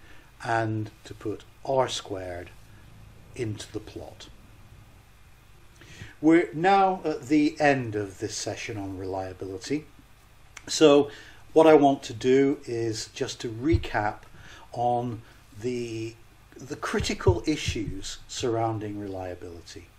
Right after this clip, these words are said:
Bullet points on the left first.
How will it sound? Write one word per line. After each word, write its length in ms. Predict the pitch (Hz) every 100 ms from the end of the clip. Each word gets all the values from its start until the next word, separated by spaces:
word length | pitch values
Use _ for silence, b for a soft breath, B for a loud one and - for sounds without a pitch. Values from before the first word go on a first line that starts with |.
| - - - b b b b b b -
Bullet 240 | 196 190 -
points 300 | 151 147 139
on 100 | 131
the 80 |
left 280 | 107 107 -
first. 520 | - - - - -